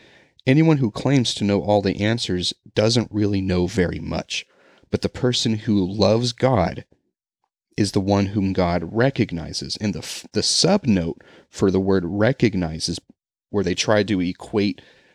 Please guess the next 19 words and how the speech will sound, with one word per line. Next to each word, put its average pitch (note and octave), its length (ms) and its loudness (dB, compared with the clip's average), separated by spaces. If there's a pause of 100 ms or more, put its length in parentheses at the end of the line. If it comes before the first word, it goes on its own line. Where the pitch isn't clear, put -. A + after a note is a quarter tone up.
(120)
modern G2+ 400 2
day F#2+ 200 4
language F2 580 -2
to G#2+ 280 2
the F2+ 160 -2
original F2 460 -4
Hebrew. E2 500 -4 (1300)
Some C#3+ 340 2
manuscripts F#2+ 680 2
read, F#2 380 -2
"The F#2 60 -2
person A#2 520 0
who G#2+ 200 0
loves F2 500 0
has F#2 440 0
full E2+ 360 0
knowledge." F#2+ 680 0 (2000)
And G#2 100 0
so G2+ 280 0